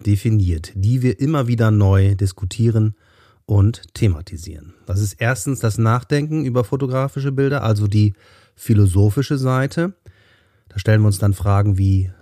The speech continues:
wie reflektieren wir fotografische Bilder? Was machen sie mit uns? Was sehen wir eigentlich? Wie relevant ist das, was wir sehen?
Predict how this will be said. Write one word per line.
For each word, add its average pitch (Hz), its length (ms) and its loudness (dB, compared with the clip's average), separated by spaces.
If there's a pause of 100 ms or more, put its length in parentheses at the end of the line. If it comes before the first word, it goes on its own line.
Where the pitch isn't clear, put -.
wie 107 300 0
reflektieren 110 720 0
wir 127 180 2
fotografische 117 720 -2
Bilder? 110 500 2
Was 113 220 -4
machen 131 360 -2
sie 120 120 -2
mit 117 180 0
uns? 110 640 -2
Was 104 200 -2
sehen 143 300 0
wir 127 140 -2
eigentlich? 135 680 -4 (500)
Wie 117 180 0
relevant 127 500 2
ist - 160 -12
das, 143 160 -2
was 143 160 -4
wir 143 100 -2
sehen? 143 440 -4